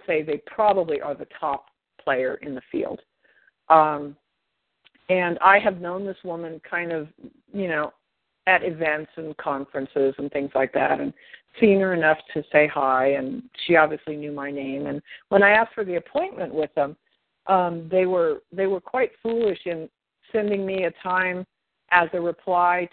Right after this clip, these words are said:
to someone else's email who had obviously done their homework on me. And it said some not so nice things, like, like, "She had an account with us, you know, twenty years ago, but I don't think she's doing anything worthwhile anymore." And that was on the email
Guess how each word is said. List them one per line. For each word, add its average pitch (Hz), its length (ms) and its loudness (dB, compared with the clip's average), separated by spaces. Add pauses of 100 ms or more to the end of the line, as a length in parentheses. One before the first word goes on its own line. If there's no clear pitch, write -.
to 160 240 -4 (120)
someone 175 340 -4
else's 165 440 -4
email 170 460 2
who 170 180 0
had 160 100 4
obviously 160 440 2
done 156 240 0
their 147 180 -6
homework 170 400 -6
on 175 180 2
me. 185 280 -12 (340)
And 311 120 4
it 311 140 2
said 359 200 2 (100)
some 233 280 2 (200)
not 202 280 2
so 196 80 2
nice 175 220 -2 (120)
things, 165 320 -4
like, 147 220 2 (340)
like, 185 180 2 (100)
"She - 100 2
had 240 180 6
an 190 140 -2
account 175 400 -4
with 165 180 -4
us, 156 140 0 (280)
you 175 100 -6
know, 156 180 -4
twenty 170 380 -4
years 156 300 2
ago, 151 400 4 (260)
but 190 140 8
I 220 100 4
don't 220 160 -6
think 196 160 -14
she's 180 260 -14
doing 170 260 -8
anything 156 460 -10
worthwhile 147 640 0
anymore." 131 540 -6
And 196 160 2
that 285 100 -2
was 277 160 0
on 262 140 4
the 254 220 -4
email 196 480 2